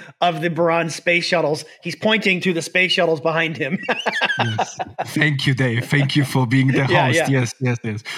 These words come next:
Speaker 1: Yeah.
Speaker 2: Um,
Speaker 1: <laughs>
Speaker 2: I, you know, people ask me, like, "What was your, like, favorite, the, the best day of your life?" That kind of stuff, like, favorite explore. And it's hard to beat this one. Um,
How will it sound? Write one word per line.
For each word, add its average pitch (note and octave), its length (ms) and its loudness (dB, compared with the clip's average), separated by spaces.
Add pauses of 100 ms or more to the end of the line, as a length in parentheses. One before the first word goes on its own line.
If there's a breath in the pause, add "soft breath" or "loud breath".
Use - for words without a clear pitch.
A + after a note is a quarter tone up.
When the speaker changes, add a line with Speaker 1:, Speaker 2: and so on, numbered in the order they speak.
(340 loud breath)
Speaker 1:
Yeah. - 160 2
Speaker 2:
Um, C3+ 280 0 (260)
Speaker 1:
<laughs> - 640 -8
Speaker 2:
I, C#3+ 720 2 (260)
you D#3 220 2
know, D#3 160 4
people D#3 260 2
ask C3+ 160 0
me, D3+ 60 2
like, A#2+ 180 0
"What B2+ 180 2
was A2 280 0
your, A2 120 2
like, G2+ 200 -2
favorite, G2+ 720 -2 (100)
the, G#2 880 -4
the A#2 80 2
best A#2 280 0
day A#2 160 2
of G#2 140 0
your G#2+ 120 0
life?" G2 420 0
That - 160 -4
kind F#2 160 -2
of F2+ 80 -4
stuff, - 240 -6
like, G2+ 140 -4
favorite G2+ 300 0
explore. G2 640 -4
And G#2 240 -2 (800 loud breath)
it's D3 280 0
hard D3+ 380 2
to - 200 -2
beat - 320 -2
this - 260 -8
one. - 300 -6 (340)
Um, A2+ 540 0